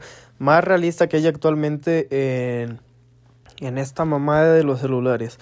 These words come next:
Ahora mismo, pues, estoy, van a tener una experiencia mejor,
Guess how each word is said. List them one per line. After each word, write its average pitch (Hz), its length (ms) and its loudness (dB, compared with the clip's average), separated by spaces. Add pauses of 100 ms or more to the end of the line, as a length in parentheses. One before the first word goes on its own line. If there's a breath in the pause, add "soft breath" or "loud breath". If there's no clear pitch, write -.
(440 loud breath)
Ahora 156 200 4
mismo, 202 380 2
pues, 180 160 4
estoy, 180 880 4
van 147 300 -2
a 175 100 2
tener 156 300 0
una 165 160 -2
experiencia 147 840 -2
mejor, 135 680 0